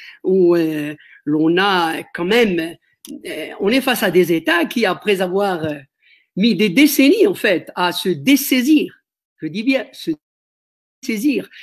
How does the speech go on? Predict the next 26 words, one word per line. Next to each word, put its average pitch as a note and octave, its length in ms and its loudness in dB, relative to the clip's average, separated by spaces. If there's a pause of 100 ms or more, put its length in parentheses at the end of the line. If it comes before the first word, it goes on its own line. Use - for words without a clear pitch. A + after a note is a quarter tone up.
(160)
d'un F#3+ 200 0
instrument G#3+ 500 2
de D#3 80 -4
politique E3+ 520 -2
économique, D#3 540 -6
euh, D3+ 220 -10
majeur, G#3 600 0
fondamental, F3+ 760 -6
qui C#4 160 -2
est B3 80 2
la F3 80 -6
politique - 420 -14 (460)
monétaire D#3 540 -4 (340)
et, D#3+ 460 -2
et D3 40 -8
de D#3+ 120 0
crédit. A#3+ 500 2 (720)
Et C4+ 140 2
puis, F4+ 440 0
euh, A#3+ 420 6 (100)
au C4 140 -4
détour B3+ 680 0
d'une F3+ 420 -6
crise, C#4 720 0 (840)
d'une F#3 320 -8
double G4 260 -2